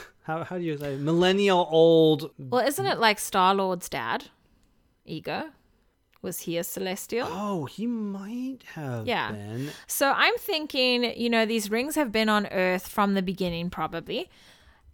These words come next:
Speaker 2: And they were used for evil. Now they're being used for good. They've been transformed, you know, clearly from the color, the color change from blue to this warm, this warm gold. And I,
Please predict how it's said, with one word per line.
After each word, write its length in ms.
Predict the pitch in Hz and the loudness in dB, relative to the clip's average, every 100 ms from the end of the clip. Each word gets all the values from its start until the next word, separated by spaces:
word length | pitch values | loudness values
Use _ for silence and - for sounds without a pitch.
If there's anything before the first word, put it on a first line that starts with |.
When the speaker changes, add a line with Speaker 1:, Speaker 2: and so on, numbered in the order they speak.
| - | 4
Speaker 2:
And 600 | 226 226 226 226 226 220 | 6 8 4 2 0 -2
they 240 | 208 220 214 | -2 0 2
were 80 | |
used 340 | 214 196 214 - | 2 0 -2 -2
for 120 | - | -8
evil. 340 | - 254 233 | -4 -2 0
Now 220 | 226 202 208 | 2 4 4
they're 160 | 208 | 4
being 260 | 196 196 185 | 2 0 0
used 300 | 180 180 - | -2 -4 -6
for 100 | 180 | -8
good. 260 | 180 214 | 0 0
They've 200 | 202 175 | 0 -4
been 340 | 190 196 185 175 | 0 0 0 -4
transformed, 1120 | - 208 175 - - 294 269 269 254 - - - | -4 -2 -2 -4 -2 2 4 4 2 -4 -10 -12
you 140 | 196 | -4
know, 140 | 190 175 | -2 -2
clearly 560 | - - 320 240 190 | -4 0 2 2 2
from 320 | 202 226 196 185 | 2 0 0 -2
the 80 | |
color, 500 | - - 240 214 170 185 _ _ _ _ _ - | -6 0 4 4 2 -4 _ _ _ _ _ -18
the 80 | - | -14
color 260 | - 233 196 | 4 6 6
change 440 | - 175 156 196 | 2 -2 -2 -4
from 180 | - 180 | -4 -4
blue 240 | 180 180 175 | -2 0 -2
to 420 | - 170 160 160 | -4 -6 -6 -6
this 260 | 170 170 - | -8 -10 -4
warm, 420 | 180 175 165 175 _ _ _ _ _ | -2 -2 -4 -6 _ _ _ _ _
this 180 | 185 | -6
warm 260 | 202 190 175 | -2 -2 -2
gold. 440 | 170 151 78 - - _ _ | -4 -4 -6 -12 -16 _ _
And 800 | 196 190 185 175 170 170 175 175 - _ _ _ _ _ _ _ - - - | -2 2 2 0 -4 -8 -10 -10 -14 _ _ _ _ _ _ _ -20 -20 -4
I, 680 | 190 202 202 190 - 185 190 | 2 6 6 4 0 -4 -6